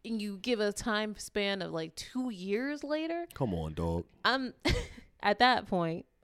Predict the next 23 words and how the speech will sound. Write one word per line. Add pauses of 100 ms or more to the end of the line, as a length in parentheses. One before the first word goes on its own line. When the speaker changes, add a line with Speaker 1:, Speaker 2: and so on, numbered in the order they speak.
Speaker 1:
I
might
have
to
find
something
else. (120)
But, (460)
you
know,
I'm
feeling
pretty
confident
with, (420)
with
it
coming
out
later
on
this
year.